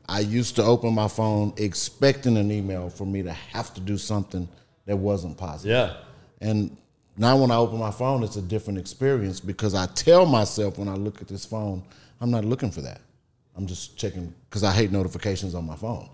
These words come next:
Speaker 1: <laughs>
Speaker 2: I mean, th-, th-, this makes a lot of stuff make more sense for me personally, even. I,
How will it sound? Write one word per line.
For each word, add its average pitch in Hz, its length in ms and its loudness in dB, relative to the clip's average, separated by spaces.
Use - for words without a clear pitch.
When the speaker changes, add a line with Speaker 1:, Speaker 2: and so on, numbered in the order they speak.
Speaker 1:
<laughs> 151 760 -2
Speaker 2:
I 160 120 4
mean, 185 180 8
th-, 208 180 6
th-, 220 240 4
this 220 200 0
makes - 600 2
a 135 60 4
lot 127 240 6
of 139 80 0
stuff 113 180 0
make 113 360 0
more 113 240 4
sense - 400 2
for 113 380 4
me 104 260 0
personally, 104 560 0
even. 92 440 -4
I, 104 200 0